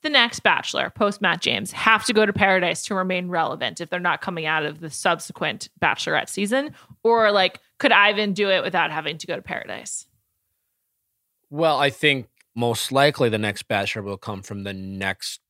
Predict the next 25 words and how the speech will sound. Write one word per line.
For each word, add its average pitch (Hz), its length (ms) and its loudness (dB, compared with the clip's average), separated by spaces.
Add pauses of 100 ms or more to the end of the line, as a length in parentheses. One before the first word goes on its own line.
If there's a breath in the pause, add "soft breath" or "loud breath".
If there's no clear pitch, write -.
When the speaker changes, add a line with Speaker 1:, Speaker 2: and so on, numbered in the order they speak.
Speaker 2:
Bachelorette 90 640 -8
season. 139 540 -4 (260)
You 110 120 -8
know, 107 260 -8 (160)
uh, 101 120 -12
that 104 180 -4
can 110 100 -6
always 104 180 -2
change. 143 540 0 (100)
Uh, 104 320 -2 (520)
Ben, 113 580 0
I - 420 -18
mean, 127 100 2
all 143 140 8
the 165 80 4
guys 113 400 4
in 113 80 -2
this 107 140 -4
top 98 260 0
four 107 380 -6 (360)
are, 104 320 -2 (120)
are 107 140 2
options, 98 640 -4
right? 101 280 0
Speaker 1:
Mm-hmm. 196 300 -4